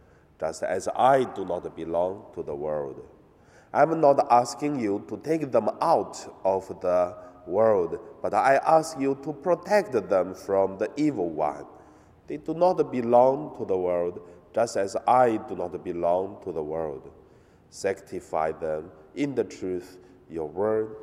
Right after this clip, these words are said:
is truth. As you have sent me into the world, so I have sent them into the world, and for their sakes I sanctify myself,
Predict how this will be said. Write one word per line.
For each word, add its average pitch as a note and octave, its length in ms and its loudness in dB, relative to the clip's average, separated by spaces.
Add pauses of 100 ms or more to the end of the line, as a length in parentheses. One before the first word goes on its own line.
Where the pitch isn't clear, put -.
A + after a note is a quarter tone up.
(320)
is D#2+ 200 -14
truth. - 520 -18 (1040)
As C3 180 0
you E3 240 6
have C#3+ 300 2
sent D#3+ 340 4
me A#2+ 300 0
into C#3 320 -2
the C#3+ 120 4
world, G#2+ 480 2 (1080)
so A#2+ 480 0
I D3 140 2
have D3 440 0
sent C3+ 460 0
them G2 320 -2
into A#2 320 -8
the E2+ 100 -6
world, D#2+ 480 -8 (380)
and F#2 200 -8
for F#2 200 -6
their C#3 320 2
sakes - 560 -6 (280)
I A#2+ 200 2
sanctify F#2+ 960 -6
myself, G2 840 -4